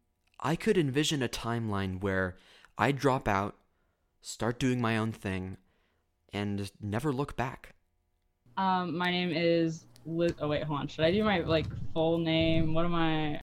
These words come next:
Speaker 1: This is Lizzie Hatch. We've known each other a while.
Speaker 2: I'm an art major, and I'm going to be entering my second year at U C S C in the fall.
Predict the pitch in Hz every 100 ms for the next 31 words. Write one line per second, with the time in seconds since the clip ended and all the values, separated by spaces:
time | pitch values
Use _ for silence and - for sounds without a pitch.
0 | - 113 151 160 - 127 113 113 107 92
1 | - - - - - - - - 120 110
2 | 110 101 95 - 90 92 90 87 78 -
3 | _ _ 175 175 175 170 160 156 156 160
4 | 170 - 160 160 170 202 262 - - 202
5 | 165 156 160 160 160 156 165 160 160 143
6 | 160 - 160 165 156 151 151 156 180 175
7 | 147 165 165 156 151 160 156 151 - -
8 | 151 151 151 147 151 165 233 214